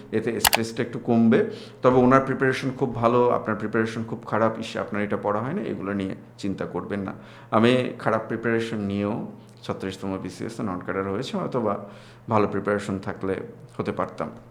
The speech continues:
ক্যাডার হতে পারতাম। খালি পেটে থাকা, এটা একদমই থাকা যাবে না।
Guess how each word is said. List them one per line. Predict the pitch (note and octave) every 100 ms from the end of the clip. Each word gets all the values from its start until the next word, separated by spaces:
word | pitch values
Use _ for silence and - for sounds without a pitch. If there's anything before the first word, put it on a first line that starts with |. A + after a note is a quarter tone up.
| - - - - - - -
ক্যাডার | C3 A2 G#2+
হতে | G#2
পারতাম। | G#2 G2+ D#3
খালি | E3 G#2+ G#2
পেটে | A2 A2
থাকা, | A2+ A2+
এটা | E3 -
একদমই | G2+ G#2 A2
থাকা | A2 G#2+ A#2
যাবে | B2 C#3
না। | F#3+